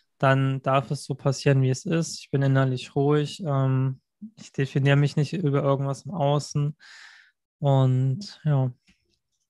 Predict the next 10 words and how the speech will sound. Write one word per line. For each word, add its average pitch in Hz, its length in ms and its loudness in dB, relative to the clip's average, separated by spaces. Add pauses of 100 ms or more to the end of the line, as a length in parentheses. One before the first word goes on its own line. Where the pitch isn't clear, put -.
(120)
super 139 480 4
krasse 139 360 -2
Eigenschaft. 143 760 -2 (920)
Einfach 147 240 4
diese 143 220 2
innere 143 360 4
Ruhe, 143 340 0
Zufriedenheit, 143 880 -4
Harmonie, 135 560 2 (1120)
Natürlichkeit, 139 1200 0